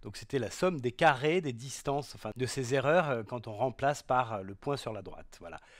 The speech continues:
Et donc, le problème qu'on se pose, hein, c'était, je le rappelle, c'est de trouver les valeurs de M et B qui vont rendre cette somme des carrés des erreurs minimale.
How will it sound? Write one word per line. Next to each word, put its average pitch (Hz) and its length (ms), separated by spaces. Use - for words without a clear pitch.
Et 143 160
donc, 156 240
le 165 80
problème 190 320
qu'on 135 160
se 117 100
pose, 196 300
hein, 147 100
c'était, 135 540
je 98 60
le 104 60
rappelle, 156 360
c'est 127 160
de 117 100
trouver 185 680
les 117 120
valeurs 165 320
de 127 200
M 196 220
et 147 80
B 151 260
qui - 180
vont 139 140
rendre 165 300
cette 123 200
somme 202 300
des 131 100
carrés 151 320
des 131 220
erreurs 127 420
minimale. 101 540